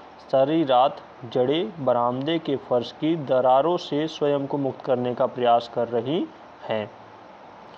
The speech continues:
The leaves, जो पत्तियां हैं, strain, जो पत्तियां हैं, strains मतलब होता है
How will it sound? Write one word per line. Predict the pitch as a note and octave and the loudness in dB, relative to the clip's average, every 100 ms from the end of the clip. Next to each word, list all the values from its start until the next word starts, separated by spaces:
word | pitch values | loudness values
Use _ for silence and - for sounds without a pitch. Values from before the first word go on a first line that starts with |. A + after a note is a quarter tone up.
| - - - | -20 -18 -8
The | D3 F#3+ | 2 4
leaves, | F#3+ D3 A#2+ - - - - | 6 2 0 -4 -10 -18 -14
जो | C#3+ G3+ | -2 0
पत्तियां | G3 - - B2+ C3+ A#2+ | 0 -4 -4 -4 -2 -2
हैं, | A2+ A2+ - - - - - - - - - | -4 -8 -14 -20 -20 -20 -20 -20 -20 -20 -6
strain, | F3 - - D#3+ C3 A#2 A#2+ - - - - - - - - - - - - | -4 -4 -4 0 0 -2 -6 -14 -20 -20 -20 -20 -20 -20 -20 -20 -20 -20 -14
जो | C#3 D3+ | -2 0
पत्तियां | D3 C#3 - F3 F3 | 0 -4 -2 -2 0
हैं, | D#3 D#3 | 0 -2
strains | D#3+ - F3 E3+ D#3+ | -4 -4 -2 -2 0
मतलब | D#3 | -2
होता | D#3+ D#3 | 0 2
है | D#3+ F3+ | 2 2